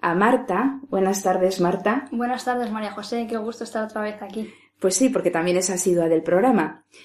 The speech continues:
Speaker 1: Marta, que antes se me ha trabado la lengua. <laughs> Marta, Marta. Eh, casi que me sale la frase del Evangelio. Marta, Marta, te afanas por muchas cosas
Speaker 2: ¿Cómo
Speaker 1: y
Speaker 2: la
Speaker 1: una,
Speaker 2: conozco?
Speaker 1: <laughs> y una sola es importante, ¿verdad?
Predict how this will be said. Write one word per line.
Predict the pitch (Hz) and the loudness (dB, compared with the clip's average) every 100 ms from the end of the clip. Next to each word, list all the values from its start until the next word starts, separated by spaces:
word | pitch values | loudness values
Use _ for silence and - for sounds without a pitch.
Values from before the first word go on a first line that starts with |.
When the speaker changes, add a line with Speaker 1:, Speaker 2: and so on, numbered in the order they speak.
| - | -12
Speaker 1:
Marta, | - 185 185 156 | -2 0 0 -2
que | 185 | 0
antes | 175 196 202 | 2 2 2
se | 180 | 2
me | 175 | 4
ha | 185 | 2
trabado | 190 190 190 | 4 4 6
la | 156 | 6
lengua. | 165 175 156 - - - | 4 2 0 -2 -12 -2
<laughs> | 285 254 226 - - 523 494 480 453 320 285 | 2 2 0 -6 -10 -10 -6 -2 0 0 2
Marta, | 220 208 - | 2 2 2
Marta. | 208 175 180 147 - _ _ _ _ _ _ - | 2 2 0 -6 -8 _ _ _ _ _ _ 2
Eh, | 180 160 160 - - | 4 4 0 -4 -2
casi | 202 220 | 0 2
que | 196 | 2
me | 180 | 2
sale | 240 196 | 4 4
la | 175 | 4
frase | 175 180 185 | 2 0 2
del | 170 | 2
Evangelio. | 160 175 196 151 - - - | 2 2 2 2 0 -6 -2
Marta, | 190 202 | 0 2
Marta, | 196 196 196 196 | 2 2 2 0
te | |
afanas | 185 220 208 208 | 0 2 2 2
por | 196 180 | 0 2
muchas | 202 220 196 | 2 0 2
cosas | 233 214 277 226 - | 2 2 0 -2 -4
Speaker 2:
¿Cómo | 247 254 | -2 2
Speaker 1:
y | 262 | 4
Speaker 2:
la | |
Speaker 1:
una, | 226 240 262 - | 4 2 0 -4
Speaker 2:
conozco? | 302 285 285 | 0 2 4
Speaker 1:
<laughs> | |
y | 262 | 6
una | 277 294 | 8 6
sola | 277 277 254 | 6 6 6
es | 269 | 6
importante, | 277 - 190 180 180 170 | 4 6 4 4 0 2
¿verdad? | 160 165 220 285 | 4 4 2 0